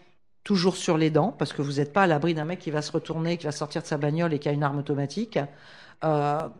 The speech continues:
mais à côté de ça, leurs réflexes sont extrêmement mauvais. Je sais que récemment en Floride, il y a un, un noir qui s'est f-, qui était assis par terre, qui est en fait un éducateur qui s'occupait d'un jeune autiste,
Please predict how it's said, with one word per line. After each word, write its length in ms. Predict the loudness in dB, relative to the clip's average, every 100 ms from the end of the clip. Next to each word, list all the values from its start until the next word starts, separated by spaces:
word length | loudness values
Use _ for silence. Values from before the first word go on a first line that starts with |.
| -4
mais 240 | 2 4
à 80 | 4
côté 300 | 4 0 0
de 60 | -4
ça, 280 | 4 6
leurs 200 | 6 4
réflexes 460 | 2 -2 0 -2 -2
sont 120 | -10 0
extrêmement 520 | 0 0 -2 -2 0
mauvais. 320 | 2 6 4 4 -6 -8
Je 100 | -4
sais 160 | 0 2
que 80 |
récemment 400 | 2 4 6 6
en 40 | 4
Floride, 500 | 4 4 6 4 4
il 40 |
y 40 | 4
a 60 |
un, 240 | 4 2 0 -6 -20 -20 -4
un 120 | 0
noir 320 | 4 4 4
qui 120 | 0 -4
s'est 160 | -2
f-, 220 | -2 -6 -4
qui 120 | -2
était 280 | 0 0 -2 0
assis 440 | 2 2 0 -6 -4
par 320 | 2 2 2
terre, 220 | 2 2
qui 80 | 0
est 80 | -2
en 80 | -4
fait 320 | 0 0 2
un 140 | 2
éducateur 600 | 4 4 2 2 2 0 -2
qui 80 |
s'occupait 400 | -4 -6 -4 -2
d'un 140 | 0 0
jeune 240 | 2 2
autiste, 480 | 0 -2 -6 -4 -2